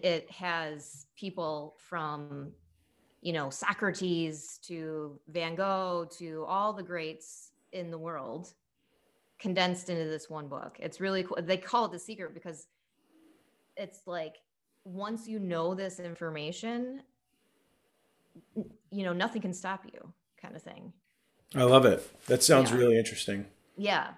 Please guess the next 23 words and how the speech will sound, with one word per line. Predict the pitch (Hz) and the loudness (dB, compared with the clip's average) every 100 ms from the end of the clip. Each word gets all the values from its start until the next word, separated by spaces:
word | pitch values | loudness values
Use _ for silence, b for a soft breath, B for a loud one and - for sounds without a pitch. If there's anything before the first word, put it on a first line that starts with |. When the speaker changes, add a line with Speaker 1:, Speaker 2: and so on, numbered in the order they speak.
| - _ _ - | -18 _ _ -6
Speaker 1:
It's | 220 240 | -4 -4
a, | 208 - | -4 -2
it's | 240 | 0
a | 247 | 0
quick | 240 330 370 | -2 -4 -4
read | 202 170 165 | -2 -2 -4
too, | - 240 | -6 -6
because | 180 185 175 | -4 -6 -8
it's | 175 | -6
all, | 196 202 | 0 0
like, | 196 170 | 0 -4
snippets | - - 240 247 196 - | -8 -10 -8 -6 -8 -10
of | 175 156 | -12 -6
all | 180 202 | -4 -4
these | 214 196 | -6 -8
different | 208 202 190 170 | -10 -10 -10 -10
people | 226 220 160 147 147 | -10 -8 -6 -8 -6
that | 165 147 - | -4 -4 -6
have | 175 165 156 - - _ | -4 -4 -4 -10 -20 _
figured | _ 196 180 190 | _ -6 -2 0
out | 175 165 | 0 0
the | 175 | -4
secret. | 170 220 220 - - | -10 -12 -12 -14 -16